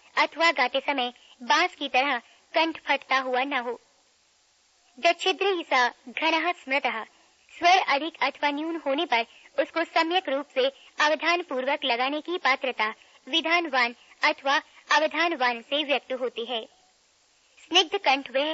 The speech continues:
है जो रुक्षता से विरहित हो, अरुक्षद वनि संयुक्तः। मधुर कंठ वह है जो कठिन स्वर समूहों के होने पर भी कदापि विस्वर न होता हो।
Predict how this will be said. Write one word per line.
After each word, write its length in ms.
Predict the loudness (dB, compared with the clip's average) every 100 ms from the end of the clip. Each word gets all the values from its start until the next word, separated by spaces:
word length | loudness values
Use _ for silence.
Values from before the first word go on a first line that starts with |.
| 0
है 160 | 0 0 _ _
जो 120 | -2 -2
रुक्षता 480 | -2 0 2 4
से 220 | 2 0 -2
विरहित 460 | 0 -2 -2 -4
हो, 200 | -4 -4 -8 _ _ _ _ -12 0
अरुक्षद 520 | 2 2 2 2 2 -2 -4
वनि 340 | -2 -2 -6 -12
संयुक्तः। 640 | -4 -2 -2 -6 -4 -4 -4 -6 _ _ _ _ _ -2
मधुर 300 | 0 2 0
कंठ 300 | 0 -2 -2
वह 260 | -4 -2 -2
है 180 | -2 -4 -6 -20 -8
जो 180 | -2 -2
कठिन 380 | 0 0 -2 -2
स्वर 240 | 0 0
समूहों 440 | 0 -4 -4 -6
के 180 | -4 -4 -4
होने 200 | -6 -6
पर 220 | -2 -2 -2
भी 180 | -6 -10 -14 _ -2
कदापि 480 | 2 2 0 -4 -6
विस्वर 440 | -8 -6 -2 -2
न 160 | 0 -4
होता 300 | -4 -6 -4
हो। 200 | -4